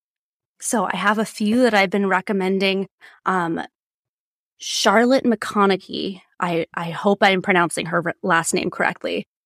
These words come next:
has written two novels. Um, I think the first one was published in Australia. It's called Migrations, and then it just recently came to the U S.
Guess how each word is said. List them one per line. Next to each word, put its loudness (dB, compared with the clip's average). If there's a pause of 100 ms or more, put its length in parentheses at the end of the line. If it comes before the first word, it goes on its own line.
(280)
has 2
written 2
two 2
novels. 4
Um, 0
I -6
think 0
the 0
first 0
one 2
was 0
published -2
in 0
Australia. 0
It's -2
called 0
Migrations, 0
and 2
then 2
it -2
just 0
recently 0
came 0
to -6
the 2
U 0
S. -2